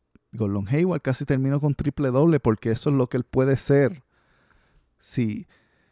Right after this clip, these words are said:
él toma esta posición de point forward,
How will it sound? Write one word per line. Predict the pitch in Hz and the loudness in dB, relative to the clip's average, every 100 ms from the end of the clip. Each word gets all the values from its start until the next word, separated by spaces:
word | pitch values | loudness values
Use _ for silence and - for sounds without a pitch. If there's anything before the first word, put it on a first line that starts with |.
| _ - | _ -6
él | 127 123 | -4 -2
toma | - 170 175 | 2 2 2
esta | - 165 | 0 0
posición | - 147 143 - 147 | 0 0 0 0 0
de | 139 | 0
point | 110 123 120 | 0 0 0
forward, | 113 - 156 143 98 92 | 0 4 4 4 0 -8